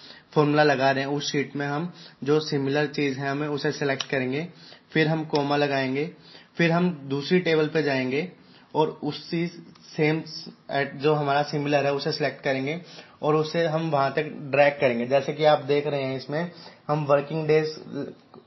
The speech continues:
यहाँ पर fill करना चाहते हैं और हमने सिर्फ working days ही select किया है, उसको पूरा नीचे तक select कर लेंगे। और आप देख रहे हैं कि ये दूसरे number पे आया है, जैसे कि आपको नीचे शो भी हो रहा है। तो हम इसको comma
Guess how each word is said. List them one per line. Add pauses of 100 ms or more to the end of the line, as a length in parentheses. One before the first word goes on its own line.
(120)
यहाँ
पर
fill
करना
चाहते
हैं
और
हमने
सिर्फ
working
days
ही
select
किया
है, (420)
उसको
पूरा
नीचे
तक
select
कर
लेंगे। (320)
और
आप
देख
रहे
हैं
कि
ये
दूसरे
number
पे
आया
है,
जैसे
कि
आपको
नीचे
शो
भी
हो
रहा
है। (400)
तो
हम
इसको
comma